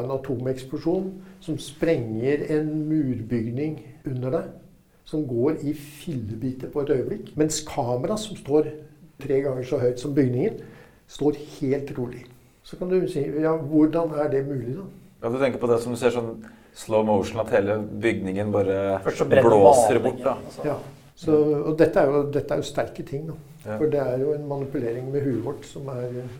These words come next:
Speaker 1: grotesk.
Speaker 2: Nei, for jeg er jo helt åpen for at på den tiden der, da,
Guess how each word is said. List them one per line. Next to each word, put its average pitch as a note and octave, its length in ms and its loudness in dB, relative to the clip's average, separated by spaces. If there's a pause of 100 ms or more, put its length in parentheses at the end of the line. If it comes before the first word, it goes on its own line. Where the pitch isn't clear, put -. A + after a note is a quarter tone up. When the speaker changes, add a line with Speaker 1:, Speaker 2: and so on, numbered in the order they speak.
Speaker 1:
grotesk. C#3+ 520 -10 (100)
Speaker 2:
Nei, C3 80 4
for C#3+ 100 4
jeg D#3 120 12
er C#3 160 8
jo C#3+ 80 0
helt D3 260 2
åpen A#2 340 0
for A2 200 -2
at - 240 -4 (100)
på B2+ 140 0
den B2 160 4
tiden G2+ 600 -6
der, C3 160 4
da, D#3+ 120 4